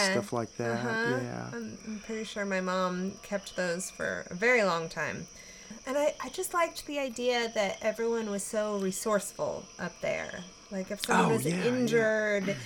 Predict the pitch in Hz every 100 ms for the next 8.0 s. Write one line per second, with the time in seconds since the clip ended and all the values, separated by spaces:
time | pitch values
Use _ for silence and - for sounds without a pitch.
0 | - - - 190 185 185 190 185 185 190
1 | 233 233 220 - 220 208 - - 202 170
2 | 151 - - - - 139 - 147 - 120
3 | - - 247 370 208 135 - 220 - -
4 | - 220 233 240 233 226 - 214 - 208
5 | 208 208 208 202 202 196 165 170 160 -
6 | 64 - - 175 165 165 175 - - -
7 | - - - - 190 - - - 202